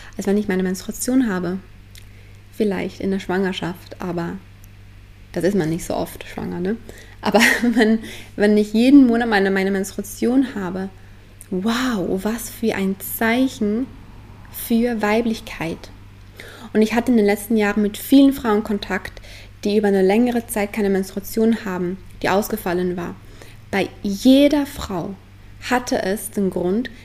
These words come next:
dass sie zu wenig in ihrer Weiblichkeit war. Denn das kann passieren, wenn wir, ähm, energetisch her zu doll in der männlichen Energie sind, ne? Zu doll in all dem, was ich aufgezählt habe, zu doll in, in diesem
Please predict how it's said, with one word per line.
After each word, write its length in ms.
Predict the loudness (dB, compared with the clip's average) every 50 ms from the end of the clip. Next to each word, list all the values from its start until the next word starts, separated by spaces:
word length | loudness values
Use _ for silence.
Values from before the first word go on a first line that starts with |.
| -14 -10
dass 200 | -10 -8 -6 -4
sie 140 | -4 -4 -4
zu 240 | -2 -4 -2 0
wenig 280 | 2 2 2 2 0 -2
in 60 | -2
ihrer 240 | -2 -2 -2 -2 -2
Weiblichkeit 680 | -2 -2 -2 -4 -6 -10 -12 -8 -6 -6 -6 -6 -8 -10
war. 180 | -10 -10 -10 -12 -14 -16 -18 -18 -18 -20 -16 -6 0
Denn 120 | 2 4 4
das 200 | 4 2 0 -2
kann 160 | -2 -2 -2
passieren, 640 | -2 -4 -4 -4 -2 0 2 2 2 2 -2 -6 -10 -12 -16 -20 -20 -20 -20 -20 -20 -20 -20 -20 -20 -20 -8 -2 2
wenn 260 | 4 6 6 4 4
wir, 380 | 4 2 2 2 2 0 -2 -4 -4
ähm, 420 | -4 -2 -2 0 -2 -2 -2 -4 -8 -12 -18 -20 -20 -20 -20 -20 -20 -20 -20 -20 -20 -20 -18 -14 -8 0
energetisch 760 | 2 4 4 4 4 4 4 4 4 4 2 -4 -4 -4 -6 -6
her 160 | -8 -10 -10
zu 200 | -6 -2 -2 0
doll 200 | 2 4 4 4
in 120 | 4 2 2
der 80 | 2
männlichen 460 | 2 2 2 2 2 2 2 0 0
Energie 480 | 0 0 0 0 -2 -2 0 0 0 0
sind, 340 | 0 -2 -6 -6 -8 -10 -12 -16 -18 -20 -20 -20 -20 -20 -20 -20 -20 -12 -6 -4
ne? 180 | -2 -2 -2 -4 -8 -14
Zu 280 | -6 2 6 8 8 8
doll 440 | 8 6 6 6 6 4 2 0 -4 -2
in 200 | 0 0 0 2 2
all 180 | 2 4 6
dem, 140 | 6 6 6
was 140 | 4 2 0
ich 200 | 0 -2 2 2
aufgezählt 500 | 2 2 2 2 -2 0 0 -2 -2 -2
habe, 220 | -2 -4 -6 -8
zu 220 | -8 -4 -4 -2 2
doll 260 | 2 2 2 2 0
in, 360 | 0 0 0 0 0 -2 -4 -8 -10 -6
in 200 | -2 -2 -2 0
diesem 520 | 0 -2 -2 -2 -2 -4 -4 -4 -4 -6